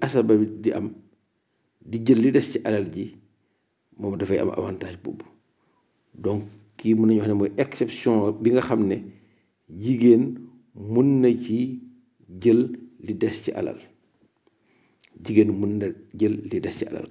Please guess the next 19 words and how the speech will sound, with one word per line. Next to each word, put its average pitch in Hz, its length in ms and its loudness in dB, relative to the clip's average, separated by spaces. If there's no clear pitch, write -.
Cas 104 160 -4
particulier 101 720 -2
bii 90 200 -2
la. - 140 -8
Mooy 113 480 4
sœur - 720 4
boo 127 160 4
bokkal 117 300 0
ndey 110 260 0
ak 104 180 -4
baay 104 220 0
bu, 107 200 -2
bu 110 360 -2
toog 147 380 2
ak 147 100 -6
say 104 200 2
doom 90 220 0
yu 82 120 -10
jigéen. - 260 -10